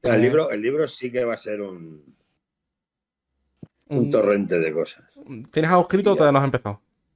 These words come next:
Speaker 1: Eh, me he puesto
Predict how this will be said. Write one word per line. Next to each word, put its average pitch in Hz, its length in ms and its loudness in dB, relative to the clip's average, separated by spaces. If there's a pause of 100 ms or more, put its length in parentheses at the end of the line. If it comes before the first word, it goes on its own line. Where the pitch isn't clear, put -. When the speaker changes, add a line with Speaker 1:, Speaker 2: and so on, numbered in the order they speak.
(880)
Speaker 1:
Eh, 98 680 0
me 107 120 -2
he 120 40 -4
puesto 139 420 2